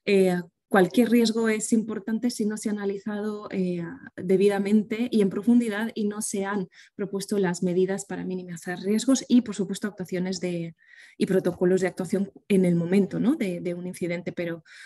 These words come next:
por supuesto, con la experiencia de, de Iván desde la M T, eh, estoy totalmente de acuerdo. Pero no nos olvidemos eso, la falta de experiencia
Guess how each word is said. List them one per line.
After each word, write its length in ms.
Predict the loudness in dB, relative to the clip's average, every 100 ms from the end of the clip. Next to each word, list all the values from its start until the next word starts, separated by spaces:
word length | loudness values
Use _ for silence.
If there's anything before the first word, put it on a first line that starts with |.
| -12
por 100 | -8
supuesto, 460 | -4 -2 -2 -2 -2
con 80 | 0
la 80 |
experiencia 640 | -2 -2 -4 -4 -2 -2 -2
de, 300 | -4 -8 -8
de 140 | 0
Iván 380 | 2 4 2 2
desde 300 | 0 -2 -2
la 140 | -2 0
M 200 | 0 0
T, 480 | -4 -4 -4 -6 -8
eh, 60 | -14 -18 -20 -20
estoy 400 | -16 -12 -4 -4
totalmente 560 | -2 -2 0 -2 -4 -8
de 40 |
acuerdo. 360 | -10 -12 -12 -12 -18 -20 -20 -2
Pero 140 | 0 2
no 100 | 4
nos 180 | 4
olvidemos 460 | 4 4 2 0 -2
eso, 220 | -6 -6
la 100 | -6
falta 460 | -4 -4 -2 -2 -2
de 240 | 0 0
experiencia 800 | 0 -6 -4 -2 4 2 2 -6